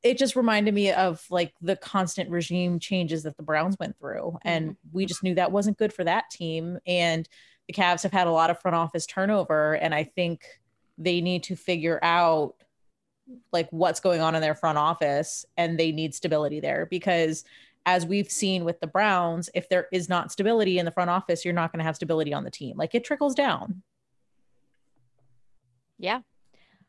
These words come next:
Speaker 2: Very good point. They are a mess. And unfortunately, like Brittany mentioned, you have young players that are the future of the franchise that are getting caught in all of it.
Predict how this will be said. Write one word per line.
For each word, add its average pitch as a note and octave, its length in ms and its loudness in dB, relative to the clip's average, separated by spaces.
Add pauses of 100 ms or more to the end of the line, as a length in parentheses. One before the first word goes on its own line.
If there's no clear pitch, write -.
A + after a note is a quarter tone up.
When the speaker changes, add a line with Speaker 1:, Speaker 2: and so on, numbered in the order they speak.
(480)
Speaker 2:
Very F3+ 180 0
good G3 140 -8
point. F#3+ 400 -8
They A3 440 -4
are A3 440 -2
a - 100 -6
mess. B3 360 -4
And G#3+ 100 -4
unfortunately, G#3 920 -6 (680)
like A3+ 240 0
Brittany B3 200 0
mentioned, G#3 540 0
you G#3+ 240 2
have G3 560 4
young G3 400 2
players F#3+ 720 2
that F#3 160 4
are F3 320 4
the G3+ 80 -2
future F3+ 480 -4
of G#3 80 -2
the A#3 80 -4
franchise G3+ 760 0
that G3 100 2
are G3 80 2
getting F3+ 280 0
caught - 300 0
in G3+ 60 -2
all G3+ 180 2
of G#3+ 100 -2
it. - 220 0